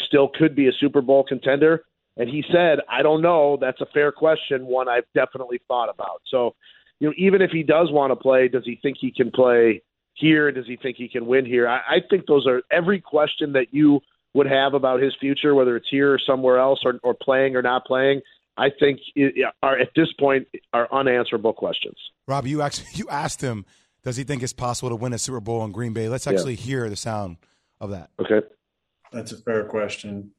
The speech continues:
Speaker 3: Uh, definitely one I've thought about. You know, there are a lot of decisions to be made, and, you know, key players,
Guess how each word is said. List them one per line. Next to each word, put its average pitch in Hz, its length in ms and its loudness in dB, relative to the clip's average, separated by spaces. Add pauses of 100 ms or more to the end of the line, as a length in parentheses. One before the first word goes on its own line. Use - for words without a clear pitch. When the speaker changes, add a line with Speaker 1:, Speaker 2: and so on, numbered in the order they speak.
(140)
Speaker 3:
Uh, 95 460 -18 (180)
definitely 104 320 -10
one 101 200 -8
I've 98 180 -8
thought 101 200 -12
about. 95 380 -10 (480)
You 120 120 -8
know, 104 100 -8
there 107 160 -4
are 113 120 0
a 107 60 0
lot 101 180 -2
of 92 100 -8
decisions 98 540 -12
to 98 60 -18
be 101 140 -8
made, 101 320 -6
and, 95 220 -10 (340)
you - 80 -16
know, 98 160 -8
key 113 240 -4
players, 101 580 -4